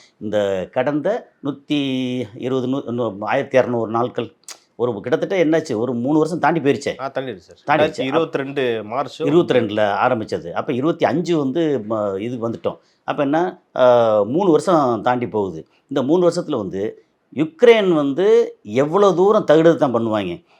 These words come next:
Speaker 1: அங்க இருக்கிற ஜெலன்ஸ்கி வந்து ஒரு காமெடி ஆர்டிஸ்ட், காமெடி ஆக்டர். அவர், அதுக்கு முன்னாடி இருந்தவர் வந்து ரஷ்யா, ப்ரோ ரஷ்யன் ஆளா இருந்தாங்க. அதனால ரஷ்யாவுக்கு இணக்கமா இருந்தாங்க. இவன் வந்து, அவன் வந்து கீழே இறக்கிட்டு,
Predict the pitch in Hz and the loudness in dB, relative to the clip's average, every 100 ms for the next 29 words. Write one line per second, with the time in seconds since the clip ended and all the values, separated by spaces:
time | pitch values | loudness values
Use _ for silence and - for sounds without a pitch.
0 | _ 117 139 151 160 170 139 101 147 196 | _ -2 0 0 2 4 4 4 2 2
1 | - 151 135 165 143 - 139 170 147 107 | -2 -4 -2 0 0 2 2 4 4 4
2 | 101 - - - - 120 151 143 143 123 | 0 -8 -14 -18 -6 -2 0 0 0 0
3 | - 110 95 _ _ _ _ _ 113 131 | 0 -2 -2 _ _ _ _ _ 0 2
4 | 131 123 143 190 175 151 151 139 165 135 | 2 0 2 2 4 2 2 2 2 2
5 | 127 180 - 170 175 143 151 127 117 113 | 2 2 2 4 4 4 2 2 2 2
6 | 104 95 90 127 185 147 151 165 131 139 | 0 -6 -6 -4 -2 -2 0 0 0 0
7 | 139 120 107 98 87 87 _ _ _ 131 | 0 0 -2 -4 -8 -12 _ _ _ -4
8 | 151 156 185 90 117 139 139 165 180 196 | -2 -2 -4 -2 0 0 -2 -4 0 2
9 | 135 135 120 104 98 98 | 4 2 -2 -8 -6 -8